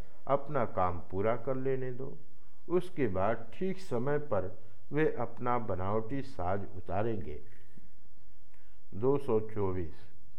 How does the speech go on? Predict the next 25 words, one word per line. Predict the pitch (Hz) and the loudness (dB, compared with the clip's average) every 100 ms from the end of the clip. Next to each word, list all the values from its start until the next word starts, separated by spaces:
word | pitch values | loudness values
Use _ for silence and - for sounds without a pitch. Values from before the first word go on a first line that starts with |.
| - - - - | -2 -2 -2 -2
जो | 135 165 180 | 0 2 2
घोर | 131 110 160 180 | 2 2 2 4
विषयासक्त | 151 127 131 160 156 - 147 - 135 | 2 0 0 0 0 0 0 0 0
जीव | 110 120 143 | 0 0 2
होता | 101 101 98 123 | 2 0 2 2
है, | 98 90 76 - - - - - - | 4 2 0 0 0 0 -2 -2 0
वह | 120 135 | 2 4
विष्ठा | 131 135 139 165 165 | 2 0 0 0 0
के | 151 165 | 0 0
कीट | - 143 160 170 - | 0 0 0 0 0
की | 143 | -2
तरह | 127 110 101 | 0 0 0
होता | - 92 - 76 | 0 0 0 -2
है। | 78 80 - - - - - - - | 0 -2 -2 -2 0 0 0 0 0
वह | 120 143 | 2 4
कीट | 139 143 185 185 | 4 0 0 0
सदा | - 139 147 151 | 2 2 4 4
विष्ठा | 117 113 110 - 151 151 | 2 0 0 0 2 2
में | 139 120 120 147 | 0 0 2 2
ही | 143 | 2
रहता | 151 113 107 104 | 2 2 2 0
है, | 85 82 - - - - - - - - | 0 0 -2 -2 -2 -2 -2 -2 -2 0
वही | 110 131 175 190 160 - | 2 2 2 2 0 -2
मरता | 104 104 107 151 | 0 0 2 4
है। | 120 90 80 | 4 2 -2